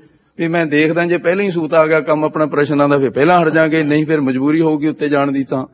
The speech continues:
ਆਓ ਮਨ ਬਿਰਤੀਆਂ ਇਕਾਗਰ ਕਰੋ। ਹੁਣ ਤੁਹਾਡਾ ਦੋ ਸਾਖੀਆਂ ਤੁਹਾਨੂੰ ਵਧੀਆ ਜਿਹਾ ਸੁਣਾ ਦਿੱਤੀਆਂ, ਜਿਹਦੇ ਨਾਲ ਵੀ ਪਤਾ ਲੱਗ ਗਿਆ ਵੀ ਜਿਹੜੇ ਚੌਥੇ ਪਦ ਨੂੰ ਬੀਬੀਆਂ,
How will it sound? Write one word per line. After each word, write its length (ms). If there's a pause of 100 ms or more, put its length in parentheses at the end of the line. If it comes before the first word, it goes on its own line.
(580)
ਆਓ 280
ਮਨ 260
ਬਿਰਤੀਆਂ 360
ਇਕਾਗਰ 380
ਕਰੋ। 340
ਹੁਣ 120
ਤੁਹਾਡਾ 460 (480)
ਦੋ 220
ਸਾਖੀਆਂ 360
ਤੁਹਾਨੂੰ 300
ਵਧੀਆ 300
ਜਿਹਾ 280
ਸੁਣਾ 320
ਦਿੱਤੀਆਂ, 340
ਜਿਹਦੇ 220
ਨਾਲ 160
ਵੀ 80
ਪਤਾ 220
ਲੱਗ 160
ਗਿਆ 140
ਵੀ 100
ਜਿਹੜੇ 320 (300)
ਚੌਥੇ 340
ਪਦ 140
ਨੂੰ 200
ਬੀਬੀਆਂ, 500